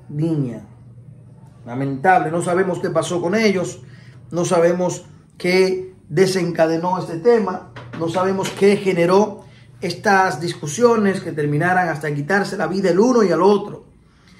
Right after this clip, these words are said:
Señores, ¿en qué estamos pensando? ¿Qué está pasando? ¿Qué está pasando con nuestra ciudadanía, con nuestra gente, con los pueblos? ¿Qué es lo que ha generado que den tantos feminicidios?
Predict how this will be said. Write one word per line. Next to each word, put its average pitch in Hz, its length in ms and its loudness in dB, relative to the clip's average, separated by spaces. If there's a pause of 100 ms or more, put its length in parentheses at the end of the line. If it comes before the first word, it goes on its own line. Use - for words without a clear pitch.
(160)
Señores, 233 500 2
¿en 202 160 2
qué 202 80 2
estamos 214 380 0
pensando? 190 680 -2
¿Qué - 80 -4
está 196 280 -2
pasando? 185 640 -2 (600)
¿Qué 247 240 6
está 240 280 0
pasando 233 500 2
con 202 240 2
nuestra 214 420 4
ciudadanía, 202 640 0
con 208 120 2
nuestra 196 320 0
gente, 208 760 0 (320)
con 220 220 4
los 208 160 2
pueblos? 196 1080 -2 (440)
¿Qué 240 320 4
es 240 140 0
lo 220 140 4
que 214 120 0
ha 214 160 4
generado 214 680 2
que 208 100 -2
den 202 400 0
tantos 208 480 -2
feminicidios? 185 1040 -6